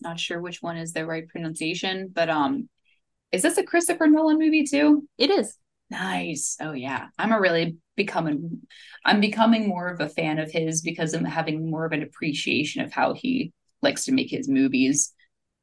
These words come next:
Speaker 1: So,
Speaker 2: Mm-hmm.
Speaker 1: well, sorry, I thought Oppenheimer was out. I'm getting
Speaker 2: Yeah.
Speaker 1: confused here because it keeps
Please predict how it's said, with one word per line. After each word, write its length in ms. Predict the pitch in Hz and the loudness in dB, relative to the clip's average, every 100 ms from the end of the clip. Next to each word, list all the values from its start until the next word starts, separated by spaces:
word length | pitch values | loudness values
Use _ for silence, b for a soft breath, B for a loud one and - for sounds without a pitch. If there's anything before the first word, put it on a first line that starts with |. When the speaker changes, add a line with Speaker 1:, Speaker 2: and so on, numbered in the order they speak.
| _ _ - | _ _ -6
Speaker 1:
So, 180 | - | -4
Speaker 2:
Mm-hmm. 280 | - 226 254 302 - _ _ _ _ | 2 2 2 -2 -6 _ _ _ _
Speaker 1:
well, 100 | 175 | -2
sorry, 300 | 175 - 208 | 4 8 8
I 60 | 202 | 8
thought 160 | 254 294 | 8 10
Oppenheimer 420 | 285 254 226 202 | 8 8 4 4
was 120 | 190 | 8
out. 160 | 185 202 | 8 8
I'm 80 | |
getting 260 | 202 294 240 | 6 6 4
Speaker 2:
Yeah. 240 | 208 254 233 | 2 2 4
Speaker 1:
confused 320 | 233 233 - | 4 4 2
here 260 | 175 170 | 2 2
because 280 | 175 208 269 | 2 2 2
it 80 | 196 | 4
keeps 460 | - 392 494 - | 10 10 10 -6